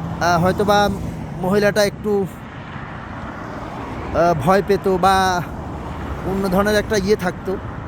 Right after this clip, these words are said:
কিন্তু সে খুবই নিরিবিলি, মেয়েগুলাই রাস্তা দিয়ে, নিরিবিলি রাস্তা দিয়ে হেঁটে যাচ্ছে। অথবা, আহ, যারা ওই যে আরেকজনের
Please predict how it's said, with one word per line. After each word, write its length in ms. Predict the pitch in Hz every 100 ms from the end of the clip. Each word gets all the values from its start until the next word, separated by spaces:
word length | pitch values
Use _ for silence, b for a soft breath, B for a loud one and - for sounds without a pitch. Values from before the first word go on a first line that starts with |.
| - - - - -
কিন্তু 280 | 196 185 196
সে 220 | - 202 -
খুবই 220 | 226 247
নিরিবিলি, 680 | 214 202 190 185 185 185 165 - - - - -
মেয়েগুলাই 500 | 156 180 170 190 196
রাস্তা 360 | 185 175 - 175
দিয়ে, 160 | 170 175
নিরিবিলি 380 | 180 175 170
রাস্তা 280 | 170 160 180
দিয়ে 140 | 160 151
হেঁটে 200 | 160 175
যাচ্ছে। 320 | 147 - 123 - - -
অথবা, 440 | 175 202 226 202 147 - - - - - - - -
আহ, 300 | 160 175 170
যারা 280 | 156 202 220
ওই 80 | 214
যে 80 | 208
আরেকজনের 500 | 190 202 185 214